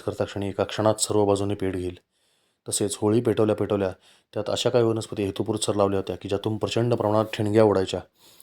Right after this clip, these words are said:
हे दृश्य अत्यंत नयनरम्य असं होतं. एका क्षणात त्या होळीच्या ज्वाळा ऐंशी नव्वद फूट उंच आकाशामध्ये झेपावायच्या आणि सुंदरशा ठिणग्यांची बरसात सगळीकडं सुरू व्हायची.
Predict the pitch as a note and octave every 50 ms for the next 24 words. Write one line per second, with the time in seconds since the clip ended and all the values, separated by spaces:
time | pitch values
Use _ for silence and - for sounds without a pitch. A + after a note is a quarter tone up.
0 | _ - - A#2 A2 A2 G#2+ G#2 - A#2+ G#2 - - A#2 A2 A2+ A2+ G#2+ G#2 G#2
1 | G#2 A2 G#2+ G#2+ G#2+ A2 G#2 F#2+ - G2 F#2 - - F#2 - _ _ _ _ _
2 | _ _ _ _ _ - G#2 - A#2+ A2+ - - G#2 G#2+ A#2 A#2 - A2 G2 F#2+
3 | G#2 G#2 G2+ F#2+ F#2+ F#2+ G#2 G#2+ G2+ F#2+ F#2 - - - G2 G2 F#2+ - - A#2+
4 | B2 A2+ A2 A2 - - - G#2+ - - - _ _ - A2 A2+ A2 - G2 F#2+
5 | F#2+ F#2 - G2 - - G#2+ G#2+ G#2+ G#2+ F#2+ G2+ G2 G2+ G2 G2 F#2+ - F#2 F2
6 | - _ _ _ _ - - - _ _ _ _ _ G2 G2+ F#2+ - G#2+ A2 A2+
7 | A#2 A2 - A2+ G2+ - - G#2+ G#2 G#2 G#2 G2+ - G2+ F#2+ G2+ F#2+ - - G2
8 | F#2 - - F#2+ F#2+ - F#2+ F#2 F#2 - - - - G#2 F#2+ F#2+ F#2 F#2 F2+ -
9 | -